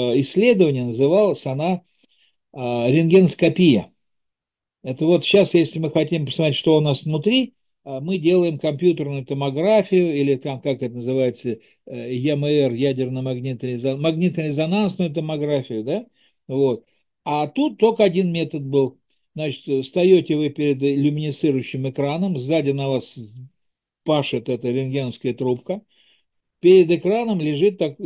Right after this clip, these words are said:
сидит такой с болезненным лицом человек, рентгенолог. Экран хоть из толстого стекла, но он дозу получает, ой-ой-ой. И такими рез-, пере-, ре-, руки в резиновых перчатках,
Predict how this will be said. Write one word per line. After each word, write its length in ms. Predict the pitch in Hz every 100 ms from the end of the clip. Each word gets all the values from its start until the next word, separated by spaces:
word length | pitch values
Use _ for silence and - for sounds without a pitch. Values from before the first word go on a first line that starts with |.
| 143
сидит 360 | - 147 202 185
такой 300 | 143 175 151
с 40 |
болезненным 600 | 131 147 175 165 139 143 143
лицом 360 | 143 156 139
человек, 500 | 127 139 131 123 135
рентгенолог. 640 | 139 135 135 139 113 123 135 _ _ _ _ _ _ _
Экран 340 | 120 120 175 160
хоть 240 | 170 156
из 120 | 160
толстого 420 | 147 175 147 175 147
стекла, 460 | - 151 180 185
но 140 | 151 143
он 120 | 139
дозу 260 | 147 135 123
получает, 540 | 131 127 143 120 113
ой-ой-ой. 560 | 113 117 110 104 139 - _ _ _ _ _
И 160 | 147
такими 440 | 170 151 139 170 151
рез-, 560 | 135 131 135 135 143
пере-, 380 | 139 143 139 147
ре-, 300 | 139 143 143
руки 300 | 143 185 175
в 40 | 143
резиновых 480 | 143 139 143 131 110
перчатках, 600 | 131 120 180 214 190